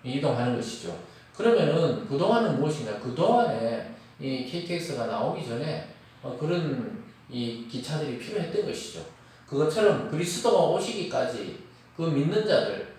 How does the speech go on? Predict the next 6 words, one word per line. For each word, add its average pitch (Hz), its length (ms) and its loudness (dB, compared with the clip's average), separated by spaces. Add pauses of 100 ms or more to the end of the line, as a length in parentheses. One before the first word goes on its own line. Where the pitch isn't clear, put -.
(120)
또 165 100 -4
이스라엘 185 380 0
백성들의 185 680 0
삶의 175 580 -4
기준과 175 520 -2
표대와 175 720 -2